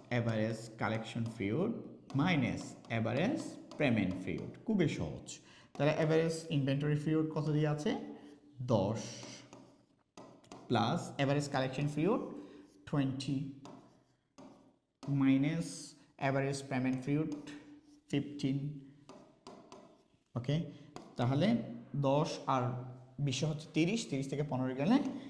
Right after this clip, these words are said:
ফিফটিন ডেজ। ওকে, তাহলে একটা বিষয় খেয়াল করে দেখেন, পদ্মা কোম্পানি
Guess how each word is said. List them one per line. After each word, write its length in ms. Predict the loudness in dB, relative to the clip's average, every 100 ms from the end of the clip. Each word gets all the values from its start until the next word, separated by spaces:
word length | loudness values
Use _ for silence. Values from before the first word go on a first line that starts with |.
| -14 -16 -18 -20 -8 0
ফিফটিন 500 | 2 2 0 2 2
ডেজ। 320 | 0 -2 -8 -14 -18 -20 -20 _ -20 -20 -20 _ _ _ -20 -20 -20 _ _ _ _ _ _ _ _ -14 -14 -6 -4
ওকে, 360 | 0 -2 -4 -12 -18 6
তাহলে 240 | 8 10 10
একটা 520 | 8 4 2 2 4
বিষয় 300 | 4 2 2
খেয়াল 260 | 4 4
করে 160 | 4 2
দেখেন, 600 | 2 2 4 4 2 -6 -12 -16 -20 -20 -20 _ _ _ _ _ _ -18 -16 -18 -20 -20 _
পদ্মা 340 | 8 10 10
কোম্পানি 880 | 8 6 4 4 4 4 2 0 -8